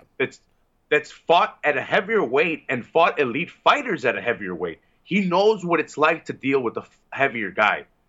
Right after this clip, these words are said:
One twenty-five is his division. I'm tired of people shitting on this fucking division.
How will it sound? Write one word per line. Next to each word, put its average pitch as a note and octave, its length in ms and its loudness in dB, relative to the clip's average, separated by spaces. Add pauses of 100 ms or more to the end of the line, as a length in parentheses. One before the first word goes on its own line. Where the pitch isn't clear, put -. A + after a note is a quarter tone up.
(100)
One C#3 340 0
twenty-five F3+ 840 0
is A#2 180 -4
his C#3+ 160 -2
division. G#2 520 -2 (520)
I'm F#3 140 -10
tired F3 340 2
of - 120 -10
people F3 240 -4
shitting D3+ 320 0
on C#3+ 100 2
this C#3+ 160 -6
fucking C3 540 -2 (240)
division. A#2+ 560 0